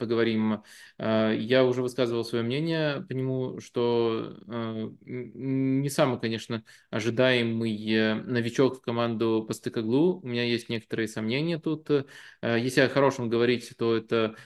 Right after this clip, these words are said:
отличные водные данные, то есть он отлично играет, э, вообще, а, обороняется очень хорошо, играет на втором этаже просто прекрасно, но игра высокой линии как минимум не проверен. Наверное, даже есть некоторые,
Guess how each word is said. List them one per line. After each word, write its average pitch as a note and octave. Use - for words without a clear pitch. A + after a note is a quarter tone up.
отличные B2+
водные A2
данные, D#3
то B2+
есть A2
он A2+
отлично A#2
играет, A2
э, G#2+
вообще, A2+
а, A#2
обороняется C3
очень D3+
хорошо, C#3+
играет A#2+
на A#2
втором A2+
этаже A#2+
просто D#3
прекрасно, C3+
но B2+
игра C3+
высокой A#2+
линии A2+
как B2
минимум A#2+
не A#2+
проверен. A2+
Наверное, A#2
даже A2+
есть A2+
некоторые, A2